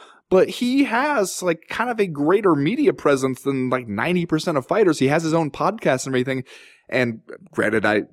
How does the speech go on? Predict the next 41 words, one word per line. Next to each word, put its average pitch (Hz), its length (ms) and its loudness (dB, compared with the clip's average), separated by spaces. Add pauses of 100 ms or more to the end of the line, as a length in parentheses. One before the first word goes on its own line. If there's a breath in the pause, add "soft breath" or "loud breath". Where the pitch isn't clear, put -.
(160)
don't 117 240 4
really 123 160 8
listen 180 280 6
to 175 80 0
that 120 200 2
podcast 113 460 0
very 113 160 2
often, 165 300 0
but 139 260 0 (260)
it 147 180 -6
seems 233 320 -4
like 170 120 2
he 208 160 -2
has 226 260 0
a 190 40 2
lot 139 200 4
of 120 80 0
opportunities 135 640 -4
to 135 100 -4
get 160 140 2
out 175 160 -2
there 147 140 2
as 127 80 2
a 123 60 2
one-man 147 480 0
show 208 300 4
kinda 123 260 -2
and 110 220 -4
sell 156 200 0
this 127 160 0
fight. 190 320 -2 (540 soft breath)
And 135 320 -4
maybe 160 300 0
he 220 140 2
has 208 200 2
been 208 140 0
doing 226 280 0
that, 240 180 -4
but 185 80 -2
I, 190 140 2
it - 320 -6